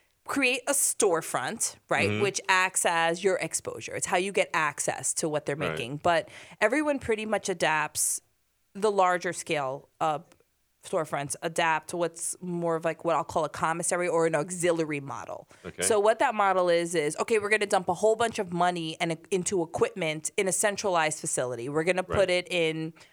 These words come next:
Speaker 1: a Cranberry, or we're gonna put it here. And, uh,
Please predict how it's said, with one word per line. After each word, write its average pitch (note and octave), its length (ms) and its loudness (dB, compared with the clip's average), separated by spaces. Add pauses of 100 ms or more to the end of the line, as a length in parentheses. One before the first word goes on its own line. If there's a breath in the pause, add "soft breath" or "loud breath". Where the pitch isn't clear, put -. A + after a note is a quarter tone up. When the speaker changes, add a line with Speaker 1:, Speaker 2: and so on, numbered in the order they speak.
(160 soft breath)
Speaker 1:
a D3+ 60 -6
Cranberry, F3 840 4
or C#3+ 120 2
we're C#3+ 80 0
gonna C#3+ 200 -2
put D3 220 -4
it C#3 120 -4
here. G3+ 500 2 (320 loud breath)
And, F3+ 460 2
uh, E3+ 280 2